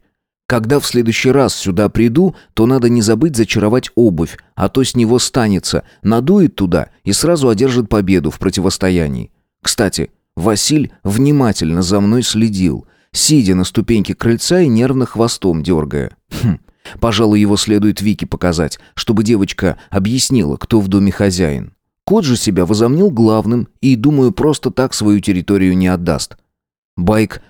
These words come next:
наконец-то выехал на ровный асфальт и понёсся в нужном направлении. Классно. На скорости не трясёт, нет опасений влететь в яму, погода радует. Что ещё от жизни нужно? Скорость, адреналин и свобода.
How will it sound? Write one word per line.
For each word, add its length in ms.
наконец-то 560
выехал 420
на 160
ровный 340
асфальт 400
и 40
понёсся 540
в 80
нужном 300
направлении. 800
Классно. 540
На 140
скорости 420
не 160
трясёт, 500
нет 240
опасений 480
влететь 400
в 40
яму, 360
погода 460
радует. 520
Что 240
ещё 280
от 80
жизни 360
нужно? 500
Скорость, 580
адреналин 680
и 60
свобода. 600